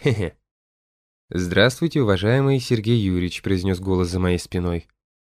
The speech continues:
Я обернулся, но никого так и не увидел. "Вы не туда смотрите", — послышалось вновь. Я повернул голову обратно и увидел, что в кресле, которое только что занимал чекист,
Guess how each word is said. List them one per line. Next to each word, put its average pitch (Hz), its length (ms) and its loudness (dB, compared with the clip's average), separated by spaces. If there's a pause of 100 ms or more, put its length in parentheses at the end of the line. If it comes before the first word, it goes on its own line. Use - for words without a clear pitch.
(480)
Я 92 220 0
обернулся, 110 560 2
но 92 120 2
никого 98 380 2
так - 220 0
и 98 40 2
не 98 120 2
увидел. 87 460 -4 (840)
"Вы 139 300 4
не 147 120 4
туда 151 220 2
смотрите", — 107 500 0
послышалось 92 580 -2
вновь. 85 320 -4 (1160)
Я 92 160 2
повернул 110 440 4
голову 110 340 6
обратно 110 420 4
и 92 40 4
увидел, 104 400 2
что - 240 -2
в - 100 -8
кресле, 110 360 0
которое 95 340 0
только 107 340 0
что 101 200 -2
занимал 98 420 0
чекист, - 520 -8